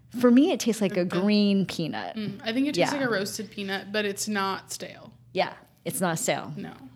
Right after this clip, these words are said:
Speaker 1: So that's what this tastes like.
Speaker 2: Well, uh, to everyone listening, uh, we hope to get better at this game.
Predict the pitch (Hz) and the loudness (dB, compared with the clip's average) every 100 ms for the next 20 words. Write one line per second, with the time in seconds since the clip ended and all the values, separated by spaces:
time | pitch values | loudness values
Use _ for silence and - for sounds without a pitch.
0 | - - 156 156 147 _ _ 151 - 160 | -6 0 0 -2 -10 _ _ -10 -2 0
1 | 160 - 165 - 160 - - - - - | 0 -2 -4 -6 -10 -10 -14 -16 -16 -16
2 | - - - - _ - 226 214 185 - | -14 -16 -18 -20 _ 0 2 2 -2 -8
3 | - - - 233 214 202 202 - - 233 | -20 -20 -12 -8 -6 -8 -10 -16 -6 -2
4 | 233 233 214 208 - 214 196 196 196 190 | 2 2 0 -2 -2 -2 -2 -4 -4 -4
5 | - 214 226 214 208 - 214 202 190 185 | -8 -6 0 2 0 0 -2 -2 0 -2
6 | 185 185 - 190 - 190 180 190 | -2 -6 -8 -10 -8 -8 -6 -8